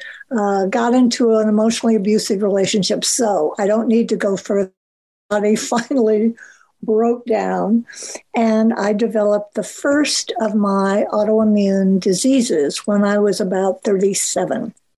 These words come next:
And that was rheumatoid arthritis. And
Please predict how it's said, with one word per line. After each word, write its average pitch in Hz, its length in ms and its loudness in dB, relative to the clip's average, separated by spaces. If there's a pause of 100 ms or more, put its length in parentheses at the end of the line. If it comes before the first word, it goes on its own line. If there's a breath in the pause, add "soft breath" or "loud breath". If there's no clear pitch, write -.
(500)
And 214 140 2
that 247 180 -2
was 226 180 -2
rheumatoid 214 600 0 (100)
arthritis. - 760 -4 (720 loud breath)
And 294 460 0